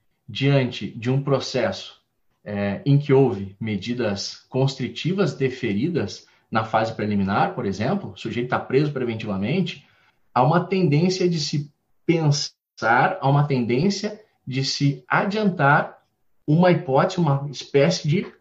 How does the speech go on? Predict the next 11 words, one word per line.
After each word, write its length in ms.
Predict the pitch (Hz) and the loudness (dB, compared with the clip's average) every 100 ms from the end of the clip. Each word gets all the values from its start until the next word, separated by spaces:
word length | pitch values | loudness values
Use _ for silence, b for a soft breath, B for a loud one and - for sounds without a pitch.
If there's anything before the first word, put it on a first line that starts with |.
| _ | _
fumaça 480 | - 180 160 156 | 0 4 4 2
de 100 | 156 | 0
responsabilidade 840 | 156 160 160 147 143 147 139 127 - | 0 0 -2 0 2 2 2 0 -2
penal. 440 | 139 151 110 - B B B B B | -2 0 0 -2 B B B B B
Ou 120 | 151 151 | 0 0
seja, 440 | - 135 120 - - - | 4 4 2 -4 -14 -4
quando 280 | 160 196 208 | 2 4 4
a 40 | |
denúncia 400 | 196 175 156 143 | 4 4 2 2
é 40 | 127 | 0
oferecida, 920 | - 120 113 - 151 180 120 104 | 2 0 0 -4 -4 0 -2 -2